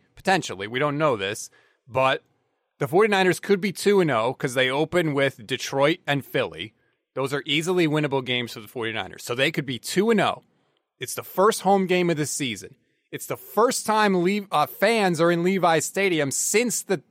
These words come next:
N F C Championship game in twenty nineteen against the Packers. They happen to be playing the Packers in week three this year. It's Nick Bosa's return from injury, who we haven't seen.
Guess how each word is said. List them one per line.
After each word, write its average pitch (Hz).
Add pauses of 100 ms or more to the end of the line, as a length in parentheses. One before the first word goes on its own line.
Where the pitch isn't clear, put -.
(100)
N 190
F 202
C 214
Championship 180
game 175
in 160
twenty 190
nineteen 170
against 160
the -
Packers. - (260)
They 208
happen 202
to 202
be 196
playing 226
the 190
Packers 180
in 190
week 190
three 202
this 113
year. 107 (420)
It's 180
Nick 165
Bosa's 202
return 156
from 139
injury, 131
who 135
we 151
haven't 127
seen. 117